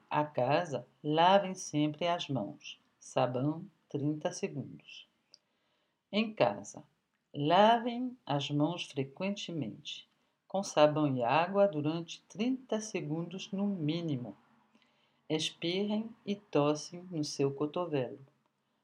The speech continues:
Assoem-se num lenço de papel e joguem-no em seguida numa lixeira. Mantenham a distância entre vocês sempre que possível, um metro no mínimo. Com as crianças,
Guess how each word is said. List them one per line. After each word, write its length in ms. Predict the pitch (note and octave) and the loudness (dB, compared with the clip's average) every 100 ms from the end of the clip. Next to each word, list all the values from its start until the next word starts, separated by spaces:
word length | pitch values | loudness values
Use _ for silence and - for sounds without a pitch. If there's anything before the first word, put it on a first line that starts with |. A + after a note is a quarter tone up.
| _ - | _ 0
Assoem-se 720 | E3 - A#3 A#3 A#3 - A#3 | 0 0 -2 -2 -4 -6 -2
num 240 | A3 E3 | -2 0
lenço 680 | D#3 D3 C#3+ D#3 E3+ - F3+ | 2 2 2 -2 -4 -10 -10
de 160 | - - | -10 -4
papel 600 | F#3 F#3 - C3+ D3 - _ _ _ - | -4 -2 0 0 0 -6 _ _ _ -2
e 140 | G#3+ | 0
joguem-no 720 | G3 E3+ F3+ G3 G#3 G#3 G3+ - | 2 4 4 4 0 0 -2 -6
em 200 | G#3 B3+ | 0 0
seguida 680 | C4 - G3+ D3 D#3+ D3 F3+ - E3 | 0 -2 -2 -2 -4 -2 -4 -6 -10
numa 260 | F3+ F#3 | -6 -6
lixeira. 640 | F3+ E3+ - C3 G#2+ - - _ _ _ _ _ _ _ _ _ - | -6 -8 -8 -8 -8 -12 -16 _ _ _ _ _ _ _ _ _ -4
Mantenham 640 | D#3+ G#3 G#3+ G3 G3+ A3+ | 2 2 2 -2 -2 0
a 80 | A3+ | -2
distância 680 | F#3 F3 - - G3+ G#3+ G3+ | -2 -4 -6 -2 0 0 -2
entre 280 | G3 - D3+ | -4 -2 0
vocês 640 | D3 D3 - F#3 G#3+ - | 0 -4 -4 -4 -4 -8
sempre 540 | - - B3 B3 - | -6 -2 -2 -2 -6
que 120 | G#3+ G#3+ | -8 -8
possível, 720 | G3+ G3+ - - G#2+ - - _ _ E3 | -6 -6 -6 -8 -10 -10 -20 _ _ -6
um 80 | |
metro 500 | D#3+ D3+ D#3+ E3 - | -2 2 0 0 -10
no 140 | F#3 F3+ | -8 -6
mínimo. 500 | D#3 D3 C3+ A2+ - _ _ _ _ _ _ _ | 0 0 0 -6 -16 _ _ _ _ _ _ _
Com 120 | - | -2
as 120 | C3 C3+ | -2 -2
crianças, 760 | - C#3 D3 - - G#3 - | -4 -2 -2 -4 -8 -8 -8